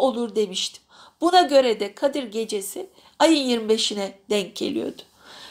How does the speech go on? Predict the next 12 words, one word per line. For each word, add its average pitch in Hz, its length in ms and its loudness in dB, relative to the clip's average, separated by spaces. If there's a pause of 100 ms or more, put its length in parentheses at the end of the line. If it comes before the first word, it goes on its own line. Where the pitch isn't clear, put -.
(160)
Ve 285 380 4
ben, 269 300 6 (120)
e, 240 460 -6 (1700)
sizin 254 420 0
de 226 160 8
bildiğiniz 220 440 0
Kadir 254 320 4
gecesini 214 640 -4 (500)
aslında 262 560 4
bugün 262 300 -2
değil 247 320 2
diye 190 320 -6